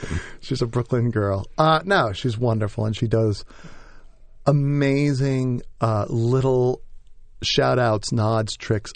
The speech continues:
Speaker 2: of Olivia Newton-John, little v-, inflections in her singing that the, uh, drives the audience to craziness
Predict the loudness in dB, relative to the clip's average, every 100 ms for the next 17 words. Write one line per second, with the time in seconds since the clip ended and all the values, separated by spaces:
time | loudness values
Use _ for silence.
0 | -4 0 2 2 2 2 2 0 -2 -2
1 | 0 0 0 -2 -2 -2 -2 -4 -6 -4
2 | -4 -2 -2 2 -2 -2 -4 -4 -2 -4
3 | -4 -6 -6 -4 -6 -6 -4 -4 -4 -4
4 | -6 -8 -8 -14 -2 0 2 0 0 0
5 | -2 -4 -10 -4 -4 -2 -2 -4 -8